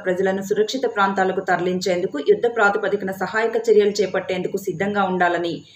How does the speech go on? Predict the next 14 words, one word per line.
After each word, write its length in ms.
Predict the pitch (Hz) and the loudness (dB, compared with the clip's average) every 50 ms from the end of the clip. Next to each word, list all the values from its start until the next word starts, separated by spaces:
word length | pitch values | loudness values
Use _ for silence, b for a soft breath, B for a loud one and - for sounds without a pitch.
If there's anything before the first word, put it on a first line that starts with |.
| B B B | B B B
హెలికాప్టర్లను, 720 | 247 - 220 220 - 240 226 233 - 233 214 214 202 220 240 240 220 | 2 2 4 4 4 4 2 2 2 2 2 2 2 0 0 -2 -2
ఎన్డీఆర్ఎఫ్ 520 | 190 196 202 233 226 214 214 220 214 - 185 | 2 6 6 8 8 8 6 4 4 2 2
దళాలను 380 | 208 196 190 190 190 190 196 196 190 175 | 2 4 4 2 2 0 -2 -2 -2 -2
అందుబాటులో 460 | 165 170 180 180 202 196 196 - 196 185 180 | -2 0 0 0 2 0 0 2 0 0 0
ఉంచాలని 420 | 180 180 196 170 156 156 165 208 220 - | -2 -2 -2 -2 -2 -2 -2 -4 -4 -4
సూచించారు. 600 | 214 190 - 190 170 165 180 175 160 156 151 139 - B B B B B B | -4 -4 -4 -4 -4 -2 -2 0 0 0 -2 -4 -6 B B B B B B
గతంలో 420 | - 190 190 190 208 233 247 247 240 220 190 | -2 0 0 2 2 0 2 4 4 4 6
వరదలు 320 | 180 180 180 208 226 226 - | 4 4 4 2 0 0 0
సంభవించినప్పుడు 680 | 254 202 202 202 190 196 185 196 185 180 180 - 254 285 285 - | 0 0 2 2 2 0 -2 -4 -6 -6 -6 -4 -4 -4 -4 -2
సమర్థవంతంగా 720 | 202 180 196 202 202 233 240 247 - - 220 214 226 214 - 202 | -2 -2 -2 0 0 0 0 0 0 -2 -2 0 0 0 0 -2
పనిచేసిన 440 | 190 190 190 202 190 190 190 190 180 165 | -4 -2 -2 -2 -2 -2 -2 -2 -2 -2
భద్రాద్రి 440 | 165 160 185 208 214 220 202 226 240 240 | -2 0 0 2 2 2 2 2 2 2
కొత్తగూడెం 440 | 214 - 214 196 220 214 214 214 208 202 | 2 2 2 4 4 4 4 4 2 2
జిల్లా 200 | 202 196 190 190 | 4 4 4 2